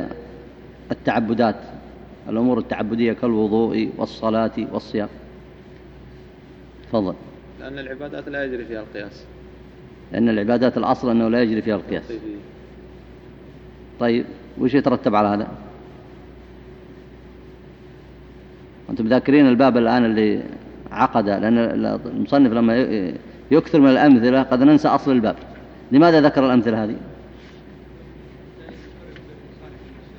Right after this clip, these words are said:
Speaker 1: حتى يفرق بين المصالح المعتبرة شرعا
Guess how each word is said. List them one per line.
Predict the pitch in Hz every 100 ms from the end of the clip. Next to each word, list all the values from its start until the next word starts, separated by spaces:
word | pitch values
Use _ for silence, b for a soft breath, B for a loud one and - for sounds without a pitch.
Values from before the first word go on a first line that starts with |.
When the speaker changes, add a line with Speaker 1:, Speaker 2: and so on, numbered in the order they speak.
| - - - - -
Speaker 1:
حتى | 113 147 135
يفرق | 147 135 139
بين | 131 127
المصالح | 123 120 - 131 113 92 98
المعتبرة | 107 120 113 139 120 110
شرعا | 131 110 120